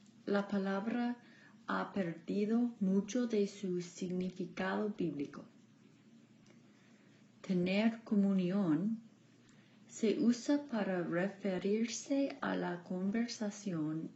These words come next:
espontánea, la socia-, socialización,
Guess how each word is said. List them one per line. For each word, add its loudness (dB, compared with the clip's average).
espontánea, -4
la -2
socia-, -4
socialización, -2